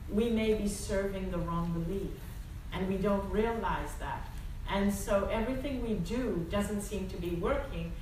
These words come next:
because there's an underlying belief that's playing against us. So the first thing to do is to be aware of your beliefs, which obviously you are. So it is actually, first of all, to be aware.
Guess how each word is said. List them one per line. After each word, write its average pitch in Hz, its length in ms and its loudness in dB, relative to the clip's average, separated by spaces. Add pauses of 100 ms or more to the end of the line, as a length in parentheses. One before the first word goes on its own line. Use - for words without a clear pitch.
(180)
because 202 280 0
there's 196 220 2
an 190 140 -2 (100)
underlying 208 720 0
belief 190 440 0 (600)
that's 196 200 2
playing 185 560 -2
against 175 500 -4
us. - 180 -4 (440)
So 240 160 4
the 240 120 4 (200)
first 370 380 2
thing 214 220 -2
to 190 100 -4
do 170 120 -2
is 185 320 0
to 220 120 2
be 202 220 2
aware 185 640 0 (420)
of - 240 -4
your 170 140 0
beliefs, 160 560 -2 (320)
which - 380 2
obviously 180 720 0 (280)
you 180 140 0
are. 165 260 0 (440)
So 214 260 4
it 220 200 8
is 226 140 4
actually, 220 500 -2
first 226 340 -2
of 208 80 -4
all, 180 180 -2
to - 100 -4
be 180 160 -2
aware. 175 580 -2